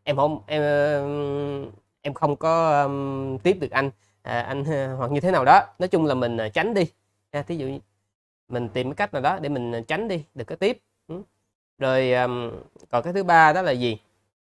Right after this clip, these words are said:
Mình phải tu tập cái tâm của mình, tức là mình phải rèn luyện.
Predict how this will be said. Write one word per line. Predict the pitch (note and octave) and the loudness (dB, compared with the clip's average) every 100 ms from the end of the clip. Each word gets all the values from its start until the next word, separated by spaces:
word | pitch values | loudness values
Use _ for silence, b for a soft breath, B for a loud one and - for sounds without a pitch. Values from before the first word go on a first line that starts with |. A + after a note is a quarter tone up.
| _ _ _ _ _ _ _ _ _ _ _ _ _ | _ _ _ _ _ _ _ _ _ _ _ _ _
Mình | C#3+ B2+ A#2 A2+ | 0 2 0 -2
phải | A#2+ G#2+ A2 D3 F#3+ - - _ _ _ _ _ | 0 0 0 -2 -4 -8 -16 _ _ _ _ _
tu | D3+ C#3 | -2 0
tập | - G#2 _ _ | -2 -4 _ _
cái | - | -4
tâm | E3 B2+ | 0 0
của | C3+ | 0
mình, | C3 G2+ G2+ - | -4 -4 -8 -4
tức | F3 | -2
là | C#3 | -2
mình | G#2+ | -4
phải | C#3+ | -6
rèn | A#2 A2 | -2 -4
luyện. | G#2 G2 G2 | -4 -8 -10